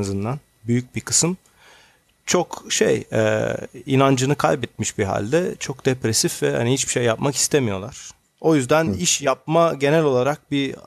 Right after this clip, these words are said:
Speaker 1: tutunma şeyi, göstergesiymiş gibi geliyor. Yani bir şeyler üretin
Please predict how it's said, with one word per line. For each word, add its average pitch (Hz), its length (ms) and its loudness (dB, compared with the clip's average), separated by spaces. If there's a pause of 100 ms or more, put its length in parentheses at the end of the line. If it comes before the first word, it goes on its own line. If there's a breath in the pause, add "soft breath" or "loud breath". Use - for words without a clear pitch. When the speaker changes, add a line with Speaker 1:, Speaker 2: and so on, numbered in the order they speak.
(120)
Speaker 1:
tutunma 147 680 2
şeyi, 127 340 0
göstergesiymiş 117 960 -2
gibi 98 180 -14
geliyor. 104 300 -10
Yani 110 140 -10
bir 131 40 -6
şeyler 151 300 2
üretin 156 440 -2